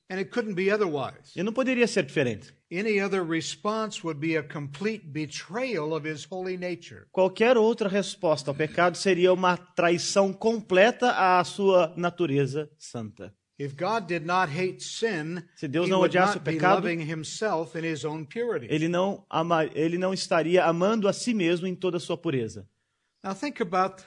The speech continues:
Speaker 1: the possibility of God changing.
Speaker 2: Agora imagine a res-, a possibilidade de Deus mudar.
Speaker 1: If God changed for the better, he couldn't have eternal pleasure in what he was before the change.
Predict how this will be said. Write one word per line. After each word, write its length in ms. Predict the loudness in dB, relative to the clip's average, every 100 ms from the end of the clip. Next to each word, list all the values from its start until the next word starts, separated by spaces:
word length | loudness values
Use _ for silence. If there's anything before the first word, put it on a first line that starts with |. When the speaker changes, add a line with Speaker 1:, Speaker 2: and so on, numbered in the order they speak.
| _
Speaker 1:
the 80 | -12
possibility 880 | -4 -4 -4 -8 -6 -4 -2 -2 -4
of 80 | -4
God 280 | -6 -6
changing. 560 | -8 -8 -8 -10 -14 -20 _
Speaker 2:
Agora 300 | -4 0 2
imagine 420 | 4 2 2 0 2
a 40 |
res-, 220 | 0 -2
a 80 | 0
possibilidade 640 | 0 0 -2 2 4 4
de 80 | 2
Deus 260 | 0 0 0
mudar. 380 | -2 -4 -4 -8 -20 _ _ _ _ _ _ -8
Speaker 1:
If 200 | -6 -2
God 320 | 0 0 -2
changed 540 | -4 -4 -2 -4 -8 -8
for 140 | -6
the 80 | -6
better, 640 | 0 2 2 0 -2 -2 -12 _ _
he 120 | -10 -10
couldn't 420 | -6 -4 -4 -10
have 400 | -6 -2 -2 -2
eternal 520 | -4 -4 -8 -4 -6
pleasure 560 | -6 -4 -4 -4 -4 -4
in 120 | -4
what 160 | -4 -4
he 160 | -6
was 360 | -4 -2 -2 -4
before 480 | -6 -6 -8 -8 -8
the 100 | -8
change. 340 | -8 -10 -12